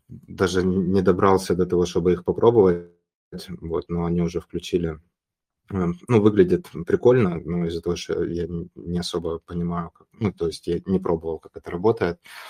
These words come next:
а, многого рассказать не смогу об этом. Вот, но, в общем, э, крутое начинание.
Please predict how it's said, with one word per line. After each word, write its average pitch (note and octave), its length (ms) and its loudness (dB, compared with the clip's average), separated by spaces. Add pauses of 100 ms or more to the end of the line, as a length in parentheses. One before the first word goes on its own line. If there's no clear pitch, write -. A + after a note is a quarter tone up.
(340)
а, E2+ 320 -6
многого F2+ 520 0
рассказать F2 640 -6
не E2+ 140 -4
смогу E2+ 520 -4
об E2 220 -12
этом. D#2+ 300 -10 (520)
Вот, D#2+ 240 -4
но, G2 240 0
в F#2 60 0
общем, F2 600 -2
э, D#2+ 260 -8 (100)
крутое F2 320 -4
начинание. E2 640 -8